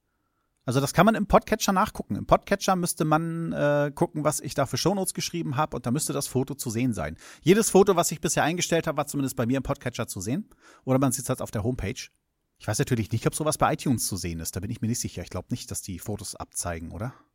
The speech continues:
Abbilden. Das Foto, wo Ingo mir auf die Fresse haut, war ja gar nicht für den ersten April-Scherz gedacht. Das war eigentlich nur für Petra gedacht. Petra meinte halt, ähm, ich weiß nicht, Donnerstag oder Freitag irgendwie, bevor wir uns getroffen haben:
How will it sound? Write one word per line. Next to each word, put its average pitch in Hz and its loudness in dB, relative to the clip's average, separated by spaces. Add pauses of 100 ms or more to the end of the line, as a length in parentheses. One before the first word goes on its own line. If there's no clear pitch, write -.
(320)
Abbilden. 87 -10 (560)
Das - 0
Foto, 185 6
wo 165 6
Ingo 185 2
mir 165 6
auf - 2
die 135 -2
Fresse - 2
haut, 139 4
war 127 4
ja 135 2
gar 123 2
nicht 170 -4
für 151 0
den 131 -2
ersten 135 -2
April-Scherz 127 0
gedacht. 113 0 (400)
Das 113 -4
war 123 4
eigentlich 143 0
nur 147 2
für 131 0
Petra 143 2
gedacht. - -4
Petra 143 0
meinte 135 0
halt, 135 0
ähm, 127 0 (460)
ich - -16
weiß - -4
nicht, - -6
Donnerstag 113 0
oder 101 -2
Freitag - -4
irgendwie, 117 -2
bevor 110 -2
wir 143 -2
uns 135 -4
getroffen 139 0
haben: 107 -2